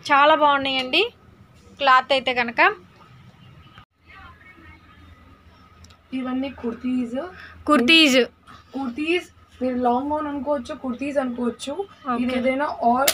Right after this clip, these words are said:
Speaker 2: ఇవి కూడా branded అండి. ఇక్కడ brand tag కూడా ఉంది.
Speaker 1: Branded వస్తుంది మనకి. ఓకే. ఇవన్నీ brands
Speaker 2: ఇవన్నీ
Speaker 1: ఏనండి?
Speaker 2: స్టైలిష్ కుర్తీ.
Speaker 1: ఓకే.
Speaker 2: మీకు ఇట్లా అనిపించదు కి మీరు Indian వేసారు, Indo Western,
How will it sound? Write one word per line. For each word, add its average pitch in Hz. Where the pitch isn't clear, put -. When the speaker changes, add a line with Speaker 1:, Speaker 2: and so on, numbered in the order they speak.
Speaker 2:
ఇవి 254
కూడా 277
branded 233
అండి. 226
ఇక్కడ 269
brand 233
tag 254
కూడా 247
ఉంది. 220
Speaker 1:
Branded 262
వస్తుంది 233
మనకి. 214
ఓకే. 226
ఇవన్నీ 269
brands 262
Speaker 2:
ఇవన్నీ 262
Speaker 1:
ఏనండి? 254
Speaker 2:
స్టైలిష్ 277
కుర్తీ. 269
Speaker 1:
ఓకే. 330
Speaker 2:
మీకు 262
ఇట్లా 285
అనిపించదు 277
కి 320
మీరు 311
Indian 285
వేసారు, 294
Indo 269
Western, 247